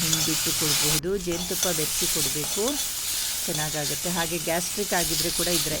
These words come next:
ಎಲೆಗಳನ್ನು ಸ್ವಲ್ಪ ಬಾಡಿಸಿ ಹೊಟ್ಟೆ ಮೇಲೆ ಇಟ್ಟರೆ ಸಣ್ಣ ಮಕ್ಕಳಿಗೆ ಕೂಡಲೇ ಅಳು ನಿಲ್ಲಿಸ್ತಾರೆ. ಈಗ ನೋಡಿ, ಇದನ್ನು ಚೆನ್ನಾಗಿ ಬಾಡಿಸ್ಕೊಂಡಾಯ್ತು. ಈಗ ಒಂದು ಮುಷ್ಟಿ ತೆಂಗಿನಕಾಯಿ, ಹಾಗೆ ಬಾಡಿಸ್ಕೊಂಡ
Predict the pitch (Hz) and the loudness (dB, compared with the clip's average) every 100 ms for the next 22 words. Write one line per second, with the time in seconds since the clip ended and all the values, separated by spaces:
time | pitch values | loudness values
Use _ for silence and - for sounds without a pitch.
0 | 165 165 165 165 165 165 - 147 160 151 | 0 0 0 -2 -2 -2 -2 -2 -2 -2
1 | 151 156 151 - 165 160 - 170 165 160 | 0 0 -2 -4 -2 -4 -4 -4 -2 -2
2 | 151 151 - 165 - 143 151 147 143 156 | -2 -2 -4 -6 -4 -4 -2 -4 -4 -4
3 | 147 170 226 240 - - - - - - | -2 0 0 -2 -4 -6 -6 -8 -8 -4
4 | - 175 180 165 165 160 156 143 147 - | 0 2 2 0 0 0 -2 -4 -4 -6
5 | - 127 123 - - - 185 180 175 170 | -6 -6 -8 -16 -20 -12 -6 -4 -2 -2
6 | 170 170 165 156 156 151 147 143 151 156 | -2 -4 -4 -4 -4 -4 -2 -2 -2 -6
7 | - 147 147 147 - 196 285 - - - | -6 -4 -2 -4 -2 -2 -2 -4 -16 -20
8 | - - 175 196 190 226 240 226 220 - | -18 -10 -4 -2 0 -2 0 -2 -2 -4
9 | 233 233 226 - - - 165 156 156 151 | -2 0 -2 -10 -20 -8 -4 -4 -4 -4
10 | 170 180 233 240 - - - - - - | -2 0 2 0 -4 -16 -14 -12 -12 -6
11 | 175 170 180 160 170 180 - 196 180 175 | -4 -2 -2 -2 -2 -4 -4 -2 0 2